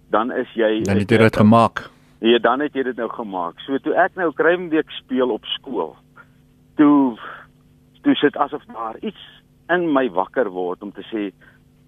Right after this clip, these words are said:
Speaker 1: "Maar ek kan. En ek moet net uitvind hoe." Want ek het nooit gedink ek is so goed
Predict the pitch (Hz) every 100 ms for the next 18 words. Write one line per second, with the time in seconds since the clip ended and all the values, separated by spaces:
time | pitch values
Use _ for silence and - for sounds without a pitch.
0 | _ - 107 107 - 104 78 _ _ _
1 | _ _ _ _ - 104 - 123 135 139
2 | - 113 - 131 90 107 104 - - _
3 | _ _ _ _ - 107 113 107 123 185
4 | - 117 90 85 90 101 - 107 - -